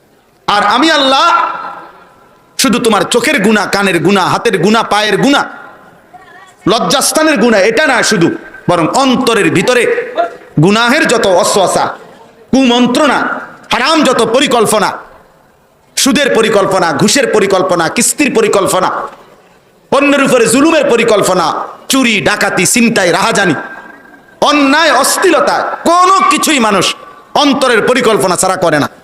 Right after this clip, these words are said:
এক মিনিটের জন্য হলেও অন্তরে আসে, এখান থেকে পরিকল্পনা সাজিয়ে এরপরে বাস্তবায়ন করে।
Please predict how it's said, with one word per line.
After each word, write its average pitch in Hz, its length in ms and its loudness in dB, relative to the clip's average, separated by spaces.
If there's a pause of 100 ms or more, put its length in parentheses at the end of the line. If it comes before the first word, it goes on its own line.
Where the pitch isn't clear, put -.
(1600)
এক 294 260 -2
মিনিটের 339 360 2
জন্য 262 240 2
হলেও 220 240 2
অন্তরে 220 340 2
আসে, 185 300 0 (680)
এখান 339 280 0
থেকে 311 200 0
পরিকল্পনা 214 640 0
সাজিয়ে 190 500 0 (260)
এরপরে 196 340 0
বাস্তবায়ন 151 480 0
করে। - 180 -2